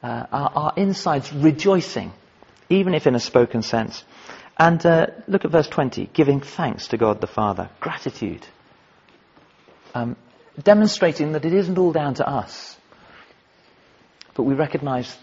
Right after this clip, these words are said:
the grace, the generosity, uh, and the love of the Father who's given us so much.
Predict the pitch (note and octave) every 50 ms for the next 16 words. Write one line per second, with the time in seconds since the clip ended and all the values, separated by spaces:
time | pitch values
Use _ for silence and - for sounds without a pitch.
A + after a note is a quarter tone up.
0 | _ _ - - A#2 - D3 D3+ C3 A2+ G#2 - - - B2 - C#3+ C3+ C3+ C3
1 | B2+ B2+ A#2+ - - - G#2+ - - - _ _ _ _ _ _ _ _ _ _
2 | _ _ _ _ _ _ _ _ _ _ - - A#2 - - A#2 A#2 A#2+ B2 C#3+
3 | D3+ C#3+ A#2 - G#2 G#2+ A#2 A2 - - B2 A#2 A2 G#2 G#2 G2 B2 C3 - -
4 | - E3 D#3 F3+ - C3 A#2+ A2+ - - - - D#3+ D3+ D3 C#3 A#2+ - - -
5 | - - - -